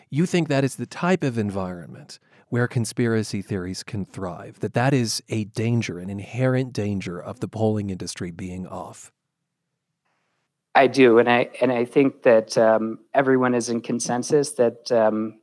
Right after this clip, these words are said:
Speaker 2: the data needs to improve because the expectations are just not getting met any more consistently.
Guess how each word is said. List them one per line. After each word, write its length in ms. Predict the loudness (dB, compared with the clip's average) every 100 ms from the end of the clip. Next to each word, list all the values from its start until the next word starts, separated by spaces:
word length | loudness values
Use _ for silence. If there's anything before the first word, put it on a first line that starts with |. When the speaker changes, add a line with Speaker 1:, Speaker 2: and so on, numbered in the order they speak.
| _ _ _ _ _ _
Speaker 2:
the 160 | -4 -4
data 480 | 2 4 6 6
needs 340 | 6 2 -2 -6
to 180 | -4 -4
improve 580 | -4 -2 2 4 2 -4 -6
because 800 | -6 0 2 4 4 0 -6 -8 -10
the 200 | 2 2
expectations 880 | 2 0 -2 0 -2 0 -2 -2
are 80 | -2
just 240 | -2 -4 -2
not 200 | -2 0
getting 320 | 0 0 0
met 300 | 2 0 0
any 200 | -2 0
more 400 | -2 0 0 0 _ _
consistently. 720 | -12 -6 -6 -6 -12 -16 -20